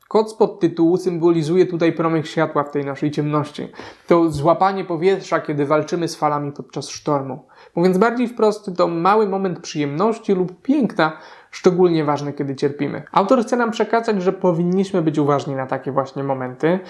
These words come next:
a kiedy jakieś dostrzeżemy, należałoby się zatrzymać i nacieszyć tym, co przyniósł nam los.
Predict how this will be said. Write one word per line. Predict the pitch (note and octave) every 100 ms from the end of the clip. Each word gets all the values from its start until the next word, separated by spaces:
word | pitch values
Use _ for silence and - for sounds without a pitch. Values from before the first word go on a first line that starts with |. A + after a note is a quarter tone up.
| -
a | F3
kiedy | - G#3 A3
jakieś | G#3+ G#3 D#3+
dostrzeżemy, | D3+ D3+ - D#3+ G#3 G#3+ G3 G3+
należałoby | G3+ A3 A3 A3+ G#3 F#3+
się | F#3+
zatrzymać | C#3 C3 - E3 F3 F3+ -
i | E3+
nacieszyć | D#3+ D3+ E3 D#3+ C#3+ -
tym, | - D3+
co | D3 C#3+
przyniósł | - D3 C#3+ D3
nam | D3+
los. | D#3 D3+ - -